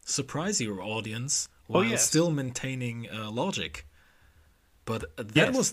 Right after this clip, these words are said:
Speaker 1: that was just, like, straight up, uh, <laughs> well, it's a prank, you know, like a gotcha.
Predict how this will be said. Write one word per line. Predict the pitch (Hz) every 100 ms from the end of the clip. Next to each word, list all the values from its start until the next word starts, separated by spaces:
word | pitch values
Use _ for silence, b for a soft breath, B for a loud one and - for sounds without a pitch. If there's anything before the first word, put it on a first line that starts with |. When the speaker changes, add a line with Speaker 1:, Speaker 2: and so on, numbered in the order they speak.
| 131
Speaker 1:
that | 190 262
was | 240
just, | - 135
like, | 131 113
straight | - - 123 123
up, | 113 - - _
uh, | 101 104 101
<laughs> |
well, | 123 139
it's | 113 -
a | -
prank, | - 139 101 -
you | 107
know, | 107
like | 101 101
a | 98
gotcha. | 127 101 - 95 -